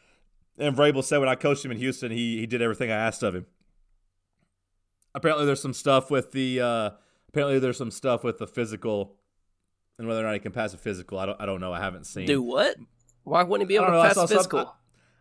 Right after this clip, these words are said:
Speaker 1: I, I saw there, there might be a slight injury concern. I, I don't know what's going on. I, I just, that was one of the questions, and he said it was out of his department.
Speaker 2: What about Everson Griffin? What about him?
Speaker 1: He would be an okay,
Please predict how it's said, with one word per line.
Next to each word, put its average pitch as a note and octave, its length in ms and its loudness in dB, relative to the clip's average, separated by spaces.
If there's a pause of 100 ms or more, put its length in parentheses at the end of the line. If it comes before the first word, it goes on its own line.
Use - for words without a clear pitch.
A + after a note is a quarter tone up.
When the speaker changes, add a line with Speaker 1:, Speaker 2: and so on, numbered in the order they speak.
Speaker 1:
I, D3 40 2
I D3 40 2
saw F#3 240 4
there, E3 260 4
there C#3+ 160 0
might D#3 180 0
be D#3+ 100 -6
a D3 120 -2
slight D3+ 340 0
injury C#3+ 320 -2
concern. C#3+ 500 -2
I, D3 280 0
I - 20 4
don't D#3 160 4
know C3+ 140 4
what's A2+ 180 -2
going G2+ 220 -4
on. F2+ 160 -8
I, G#2+ 220 -8
I - 20 -8
just, B2 280 -10
that C#3 140 0
was B2+ 120 -2
one C3 60 -2
of B2+ 60 -2
the A#2 60 0
questions, B2 500 -4
and G2+ 100 -6
he A2+ 100 -6
said G#2+ 400 -4 (300)
it A2+ 80 -6
was A2 160 -2
out A2 120 -2
of G2 80 -6
his G#2+ 140 -4
department. F#2 500 -8 (640)
Speaker 2:
What F3+ 240 0
about A3 420 6
Everson F#3 460 0
Griffin? F3+ 460 -6 (300)
What D#3+ 120 -12
about C#3+ 160 -4
him? C#3+ 320 -10 (460)
Speaker 1:
He B2 160 -8
would D#3 160 -2
be F#3 120 2
an F3+ 100 0
okay, E3+ 840 0